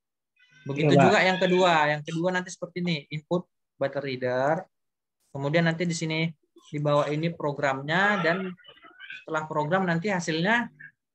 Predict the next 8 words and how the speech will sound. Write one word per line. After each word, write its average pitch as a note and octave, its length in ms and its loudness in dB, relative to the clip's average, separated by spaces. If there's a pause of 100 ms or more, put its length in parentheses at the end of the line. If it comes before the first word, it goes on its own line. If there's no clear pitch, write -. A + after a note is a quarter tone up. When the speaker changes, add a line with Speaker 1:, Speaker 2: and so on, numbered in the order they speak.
(100)
Speaker 1:
lagi D3 320 -2
ya. F3+ 160 2 (4000)
Untuk D#3+ 240 -6
soal D3 800 0
udah D3 160 -2
Bapak C#3+ 320 -4
share C#3 400 0
di F#3+ 400 -2